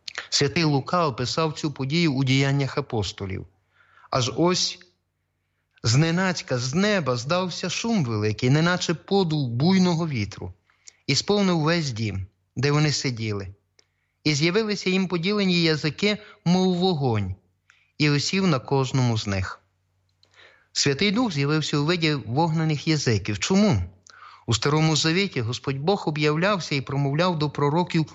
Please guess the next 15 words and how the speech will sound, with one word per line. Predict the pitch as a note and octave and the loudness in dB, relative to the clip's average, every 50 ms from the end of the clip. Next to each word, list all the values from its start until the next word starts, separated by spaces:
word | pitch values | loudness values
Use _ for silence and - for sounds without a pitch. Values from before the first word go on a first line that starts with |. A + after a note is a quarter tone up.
| - _ | -6 _
у | C#3+ C#3 | 0 2
виді | D#3 D#3+ D3 D3+ E3 | 2 2 2 0 0
вогню. | D#3+ E3 E3 D3+ C#3+ D3+ C#3 A#2+ B2 - | 2 2 2 2 2 2 2 2 2 2
Святе | - - A#2 A2+ A#2+ D3+ C#3+ | 0 0 -2 0 -2 -2 0
Письмо | - C#3 - - E3+ F3 E3+ | 0 -2 0 2 2 2 2
каже, | F3 F3+ F3+ F#3 E3+ D3 | 2 0 0 0 0 -2
що | C3 - - - - C#3 | -2 -4 -4 -2 0 0
Бог | C3+ B2+ C3+ E3 G#3+ A#3 - - - | 0 0 0 0 0 0 -2 0 0
є | E3+ E3 D#3+ D#3 - - - - _ - | 0 0 0 -2 -4 -10 -20 -16 _ -4
вогонь, | D#3+ F3+ F#3 E3+ E3 C#3+ A2+ G2+ G2 F#2 - - | -2 -2 0 2 2 2 2 0 -2 -4 -8 -6
книга | - C3 A#2+ A2 G#2+ A#2+ | -2 0 0 2 2 0
Второзаконня. | A2 - - C3 B2+ B2 A#2 C3 - - - G#2 F#2+ F2+ F2 F2 F2+ - - _ _ _ - - - - - - - | 0 -2 0 0 2 2 0 -2 -2 0 0 2 2 2 2 0 -2 -6 -12 _ _ _ -20 -20 -18 -20 -20 -6 -2
Вогонь | A2 B2 C#3 D#3+ F#3+ F#3 E3+ - - | 0 2 2 2 2 0 0 -2 -2
очищує | D3 - - - - F3+ D#3 - - - C#3+ B2+ A#2+ A#2 | -4 -4 -4 -2 -2 -2 -2 -4 -4 -2 -2 0 0 2
метал, | A#2 A#2+ A#2 A#2+ C#3+ C3+ C3 B2+ A2+ | 0 0 0 0 0 0 2 0 0